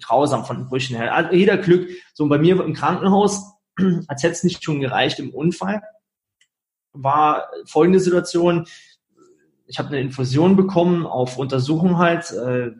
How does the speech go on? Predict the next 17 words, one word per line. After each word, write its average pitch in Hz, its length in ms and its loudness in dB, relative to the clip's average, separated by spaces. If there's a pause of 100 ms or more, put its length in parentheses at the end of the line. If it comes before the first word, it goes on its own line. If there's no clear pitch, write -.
(1000)
im 131 160 -8
C 156 240 2
T. 180 440 2 (560)
Und 131 180 -8
das 127 120 -8
Mädel 139 280 2
<laughs> 135 40 -2
sagte - 380 -4
zu - 160 -6
mir: 151 220 2
„Ja, 127 160 2
Andreas, 143 340 0
bleib 131 180 0
bitte 127 200 -8
wach.“ - 380 0 (1300)
Und, 131 320 -2
äh, - 20 -4